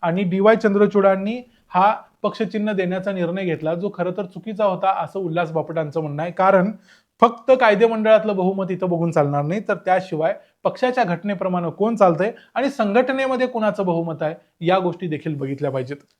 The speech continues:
आता यामध्ये एकनाथ शिंदेंनी देखील सुप्रीम कोर्टामध्ये जो युक्तिवाद केलाय, त्यामध्ये त्यांनी काही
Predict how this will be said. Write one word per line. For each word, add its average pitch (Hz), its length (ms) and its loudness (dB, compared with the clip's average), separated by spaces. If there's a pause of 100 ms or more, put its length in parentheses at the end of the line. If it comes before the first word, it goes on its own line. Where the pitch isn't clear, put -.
(180)
आता 185 160 4
यामध्ये 226 420 6
एकनाथ 202 360 2 (100)
शिंदेंनी 208 380 0
देखील 202 300 0
सुप्रीम 202 380 -2
कोर्टामध्ये 196 520 2
जो 185 120 -2
युक्तिवाद 196 520 0
केलाय, 175 220 0
त्यामध्ये 175 380 -4
त्यांनी 175 360 -6 (340)
काही 185 400 0